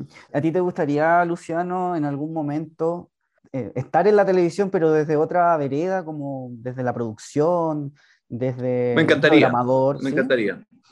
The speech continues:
Speaker 2: Sí, sí, porque, porque la verdad que yo soy actor, siempre me, me, me he sentido actor independientemente de que, eh, he jugado roles políticos, he sido ministro, diputado, eh, fundador de un partido político, jefe de bancada. Eh, la política también es algo que está dentro de mi,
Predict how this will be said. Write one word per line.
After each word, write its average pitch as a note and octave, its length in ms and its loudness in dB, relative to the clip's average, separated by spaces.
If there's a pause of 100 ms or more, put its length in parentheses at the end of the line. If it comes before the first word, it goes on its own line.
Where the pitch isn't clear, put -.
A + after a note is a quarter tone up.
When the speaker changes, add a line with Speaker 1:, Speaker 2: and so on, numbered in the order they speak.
(480)
Speaker 2:
Sí, D#3+ 400 -4
sí, B3 220 -4
porque, G3+ 400 0
porque F3+ 280 -4
la D#3+ 100 2
verdad G#3 140 0
que A3+ 100 -8
yo A3 100 -6
soy A3 100 -2
actor, A3 320 -2
siempre - 260 -10
me, C#3 360 -4
me, A#2+ 260 -4
me A#2 140 0
he A2+ 40 0
sentido B2+ 380 4
actor C#3 240 -2
independientemente C#3 840 -4
de A#2 80 0
que, G#2 200 -8 (160)
eh, E2 260 -12
he E2 60 -18
jugado F#2+ 340 2
roles G2 220 -2
políticos, G2+ 500 -6
he - 40 -12
sido F2+ 120 -6
ministro, F#2+ 460 -12
diputado, F2+ 640 2 (100)
eh, - 180 -16
fundador F2 340 -2
de F2+ 40 -6
un - 60 -14
partido - 260 -10
político, F#2+ 400 -4
jefe F#2 280 -2
de F2 40 2
bancada. F2+ 540 -2 (440)
Eh, F2 540 2
la G#2 300 2
política G2 340 2
también A2 280 2
es G#2+ 40 0
algo A2+ 320 0
que G2 120 -2
está A2+ 340 0
dentro A2 320 -4
de F#2 80 -8
mi, F2 180 -16